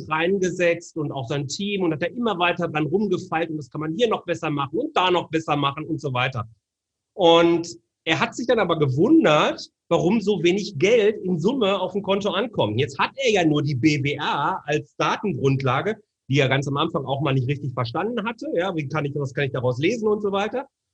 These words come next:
So, und dann haben wir die Zahlen einfach mal aufgerissen, haben gesagt, okay, wo kommen denn die Umsätze her?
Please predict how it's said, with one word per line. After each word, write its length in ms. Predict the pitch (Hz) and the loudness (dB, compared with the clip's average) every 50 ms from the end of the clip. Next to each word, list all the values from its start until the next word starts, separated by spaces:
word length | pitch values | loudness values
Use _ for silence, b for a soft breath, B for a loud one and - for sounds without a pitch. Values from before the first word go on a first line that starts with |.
| _ _ _ _ | _ _ _ _
So, 80 | - 180 | 2 2
und 120 | 196 190 | 4 4
dann 200 | 185 196 226 202 | 4 4 2 2
haben 200 | 196 214 233 240 | 2 2 2 2
wir 80 | 240 233 | 2 2
die 120 | 226 202 | 0 -2
Zahlen 340 | 220 - 196 185 190 202 196 | -2 0 2 2 2 2 0
einfach 240 | 180 190 185 185 - | -2 -2 -4 -4 -2
mal 160 | 185 180 156 | -2 -2 0
aufgerissen, 840 | 147 151 156 175 170 - - 175 139 131 117 104 113 113 107 104 | 0 0 0 0 0 -2 -2 0 0 0 0 -2 -2 -6 -6 -6
haben 140 | 101 135 151 | -4 -2 -2
gesagt, 180 | 151 156 151 170 | -2 -2 -2 -4
okay, 260 | 156 - 196 196 170 135 | -4 -2 -2 -2 0 0
wo 200 | 160 185 220 - | 2 2 2 0
kommen 300 | - - - 185 180 180 | -2 -2 -2 0 2 2
denn 120 | 170 165 | 4 2
die 120 | 147 143 156 | 2 2 2
Umsätze 540 | 160 147 139 123 120 113 117 117 - 113 | 2 2 2 2 2 0 0 -2 -6 -8
her? 460 | 107 104 147 165 190 196 202 208 208 | -4 0 2 2 4 4 4 2 0